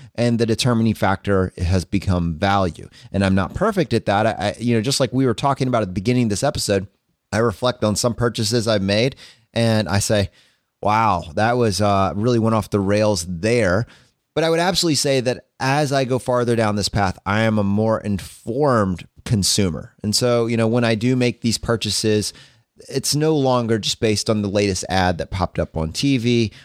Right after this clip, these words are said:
or the latest podcast that told me that I needed this, but it's based on having a need in my life or having a perceived value in my life. So I think people don't start in the same places,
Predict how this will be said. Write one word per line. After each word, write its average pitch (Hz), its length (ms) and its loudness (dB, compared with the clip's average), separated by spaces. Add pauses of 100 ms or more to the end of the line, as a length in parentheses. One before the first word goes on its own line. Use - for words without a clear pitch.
(160)
or 95 560 2
the 95 140 0
latest 87 420 -2
podcast 107 640 0
that 92 100 -8
told 101 220 0
me 98 120 -2
that 90 140 0
I 85 100 -2
needed 117 340 0
this, 117 280 0 (400)
but 107 160 0
it's 104 140 -2
based 101 460 0 (120)
on 95 600 0 (240)
having 110 480 -2
a 104 120 -2
need 131 460 0
in 135 240 -2
my 135 160 2
life 139 460 -2
or 101 240 -2
having 101 340 -2
a 117 80 2
perceived 113 480 0
value 113 480 0
in 92 160 -10
my 90 160 -6
life. 85 360 -8
So 90 280 0 (380)
I 196 100 2
think 214 240 0
people 196 220 0
don't 170 180 -2
start 165 240 -2
in 165 60 -4
the 151 60 -6
same 160 200 -2
places, 180 540 -2